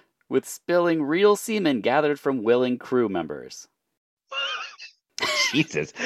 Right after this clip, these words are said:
Speaker 2: The fact that that even caught you off guard makes me think you definitely didn't write that, so I'm gonna go Takashi Miike again.
Speaker 1: <laughs> That's from Ichi the Killer. Correct. And
Speaker 2: Wow, okay.
Speaker 1: true.
Speaker 2: <laughs>
Speaker 1: Uh, number seven,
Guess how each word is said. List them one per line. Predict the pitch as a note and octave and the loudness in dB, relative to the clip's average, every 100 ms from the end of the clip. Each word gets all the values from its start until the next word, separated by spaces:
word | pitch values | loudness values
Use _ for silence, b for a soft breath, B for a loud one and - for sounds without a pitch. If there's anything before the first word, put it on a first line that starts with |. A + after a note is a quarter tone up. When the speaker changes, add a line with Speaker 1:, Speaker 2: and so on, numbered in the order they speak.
| B3 G#3+ | -2 0
Speaker 2:
The | D#3 | 2
fact | B3 - | 2 2
that | D3 | 4
that | C#3 D#3 | 6 6
even | C#3 | 4
caught | A#2 B2 G#2 | 2 2 2
you | A#2 | 4
off | B2 - | 2 2
guard | B2 A#2+ - | 0 0 -2
makes | A2 - | -6 -6
me | G2 - | -12 -8
think | A2+ - | -10 -8
you | G#2+ | 0
definitely | C3+ C#3+ G#2 | 0 2 0
didn't | F#2 | 0
write | G2 G#2+ | -2 -2
that, | D#2 E2+ - | -4 -6 -6
so | G2+ | -6
I'm | G2 | -4
gonna | G2+ | -6
go | F#2+ | -8
Takashi | F#2+ - F#2+ - | -8 -8 -8 -8
Miike | G#2 B2+ C3+ F2+ | -8 -4 -2 -2
again. | E2 F4+ D#4+ B3 | -2 -2 -2 -2
Speaker 1:
<laughs> | |
That's | - C#3+ - | 0 0 -4
from | - D#3 E3 | -2 0 0
Ichi | - E3+ - E3 | -4 -10 -6 -4
the | E3+ | -4
Killer. | - E3 D3 F#2+ - - | 0 4 4 2 -4 -8
Correct. | D3+ D3 C3+ - - - b b b b b | -4 2 2 2 -10 -20 b b b b b
And | B2 C3+ G2 | -2 0 0
Speaker 2:
Wow, | F#2+ D2+ | -2 -4
okay. | - G2+ | -6 -4
Speaker 1:
true. | C#3 C3 G2 D#2+ D2 | 2 2 2 0 -4
Speaker 2:
<laughs> | - | -4
Speaker 1:
Uh, | C3+ C#3 C3 | 2 4 4
number | B2 E3 D#3 | 4 2 2
seven, | - C#3+ A2 F#2+ E2+ | 4 4 4 0 -8